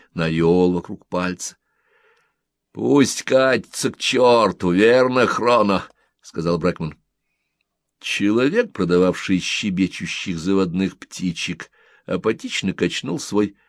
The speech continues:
подвешенный к потолку товар. В битве при Тоддингтоне, в Англии,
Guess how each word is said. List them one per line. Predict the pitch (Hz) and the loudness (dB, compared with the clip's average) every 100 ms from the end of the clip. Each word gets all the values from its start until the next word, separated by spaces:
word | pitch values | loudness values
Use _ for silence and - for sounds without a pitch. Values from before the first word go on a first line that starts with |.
| _ | _
подвешенный | 90 82 82 101 107 95 87 | -4 -2 2 0 0 -4 -6
к | - | -6
потолку | 87 82 - | -8 -6 -10
товар. | 90 95 85 85 82 _ _ _ _ _ _ _ _ _ _ _ _ _ _ | -6 -2 0 0 -4 _ _ _ _ _ _ _ _ _ _ _ _ _ _
В | - 87 | -10 -8
битве | 87 113 110 110 104 | -2 0 0 0 0
при | 98 107 87 - _ _ | 2 0 0 -4 _ _
Тоддингтоне, | 151 123 80 90 85 - - 87 85 80 - _ _ _ _ _ | 2 2 0 -2 -2 -6 -2 0 2 -2 -8 _ _ _ _ _
в | 71 | -2
Англии, | 120 135 87 82 82 80 | 0 0 0 0 0 -2